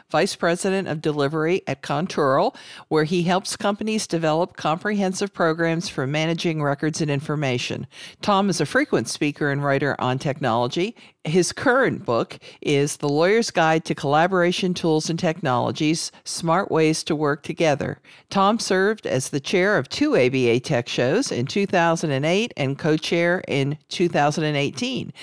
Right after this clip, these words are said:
And he served as chair of the A B A's Law Practice Division in two thousand and eleven. And of course, he is a podcaster.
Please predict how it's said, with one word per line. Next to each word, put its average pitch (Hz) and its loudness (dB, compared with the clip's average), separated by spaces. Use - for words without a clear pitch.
And 165 2
he 165 4
served 160 2
as 135 0
chair 202 0
of 185 -6
the 170 0
A 170 2
B 202 0
A's 156 2
Law 151 2
Practice 190 0
Division 170 0
in 170 0
two 165 -2
thousand 135 0
and 147 0
eleven. 135 0
And 214 4
of 240 -4
course, 147 4
he 196 4
is 262 2
a 302 2
podcaster. 170 2